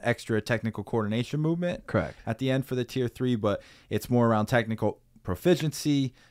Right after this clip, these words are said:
Speaker 1: not so much the weight that's being moved on it.
Speaker 2: Correct.
Speaker 1: Um, let's talk about these tier two movements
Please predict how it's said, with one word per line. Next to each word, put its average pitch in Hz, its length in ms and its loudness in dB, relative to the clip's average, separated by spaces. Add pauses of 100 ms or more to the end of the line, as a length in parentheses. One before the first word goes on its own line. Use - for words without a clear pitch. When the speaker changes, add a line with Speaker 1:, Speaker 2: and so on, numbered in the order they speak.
Speaker 1:
not 120 300 4
so 123 160 2
much 117 280 2
the 110 60 -2
weight 110 360 0 (100)
that's 101 180 -2
being 107 240 0
moved 101 280 0
on 87 200 0
it. 76 160 -8 (680)
Speaker 2:
Correct. - 200 0
Speaker 1:
Um, 101 300 4 (540)
let's 135 200 6
talk 196 200 8
about 156 320 8
these 139 260 2
tier 139 260 6
two 170 540 4
movements 147 720 4